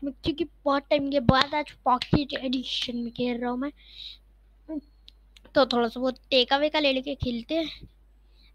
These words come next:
ऐसे नहीं कि कहाँ पे भी बैठ के खेल सकते हैं, Pocket Edition है ऊपर से। और ये हो गया अपना game चालू। अरे shit भाई, कुछ तो मैंने अपना thumbnail के लिए सब on करके रखा था। <laughs>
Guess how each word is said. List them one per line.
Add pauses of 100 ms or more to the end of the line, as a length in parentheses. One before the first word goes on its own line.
(180)
ऐसे
नहीं
कि
कहाँ
पे
भी
बैठ
के
खेल
सकते
हैं,
Pocket
Edition
है
ऊपर
से। (2000)
और
ये
हो
गया
अपना
game
चालू। (680)
अरे
shit
भाई, (160)
कुछ
तो (800)
मैंने
अपना
thumbnail
के
लिए
सब
on
करके
रखा
था। (540)
<laughs>